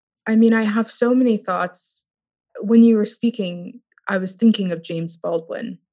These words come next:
and he's someone that I think, you know, even a lot of white conservatives will post about James Baldwin, you know, post a James Baldwin quote and kind of use him for his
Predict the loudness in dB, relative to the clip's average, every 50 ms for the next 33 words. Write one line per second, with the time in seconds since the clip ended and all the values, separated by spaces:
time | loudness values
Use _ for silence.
0 | _ _ 2 4 4 4 2 -2 -6 0 0 0 0 2 0 2 2 2 2 0
1 | -2 -4 -6 -8 -12 -16 _ _ _ _ _ _ _ -2 -2 0 0 -2 -4 -4
2 | -4 -6 -8 -8 -10 -12 -16 -20 _ _ _ -12 -10 -10 -8 -8 -8 -8 -10 -12
3 | -14 _ _ _ _ _ _ _ _ _ _ 4 4 4 4 4 2 2 2 2
4 | 0 0 -2 -2 0 0 0 0 -2 -6 -12 -12 -10 -2 0 0 0 0 -2 -6
5 | -8 -8 -8 -12 -18 -16 _ -16 _ _ -4 -4 -4 -4 -6 -14 -10 -8 -8 -8
6 | -8 -8 -6 -6 -6 -6 -6 -10 -6 _ -4 -2 -2 -4 -6 -10 -10 -10 -8 -8
7 | -8 -8 -10 -10 _ 0 0 0 0 0 -16 -18 _ _ -20 -20 -20 -12 _ -2
8 | 0 0 0 0 -2 -10 -10 -10 -10 -8 -6 -6 -6 -8 -12 _ -20 -20 -20 -20
9 | -20 -20 -20 _ -4 -2 -2 -2 -4 -4 -2 0 0 -2 -2 -4 -2 2 4 4
10 | 4 2 0 -6 -8 -8 -4 -4 -4 -4 -2 -4 -8 -10 -10 -18